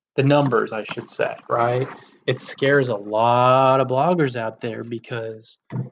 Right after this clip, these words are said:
when they hear thousands of hours, you think, "Oh my gosh, that's such a long time. I don't have time for that." That shows you've picked the wrong driver.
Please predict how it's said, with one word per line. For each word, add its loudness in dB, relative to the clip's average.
when -6
they -6
hear -4
thousands 0
of -4
hours, 2
you -14
think, -10
"Oh -10
my -8
gosh, -8
that's -10
such -4
a -6
long -4
time. -4
I 0
don't -2
have -2
time -6
for -16
that." -10
That 2
shows 0
you've -6
picked -6
the -8
wrong -8
driver. -4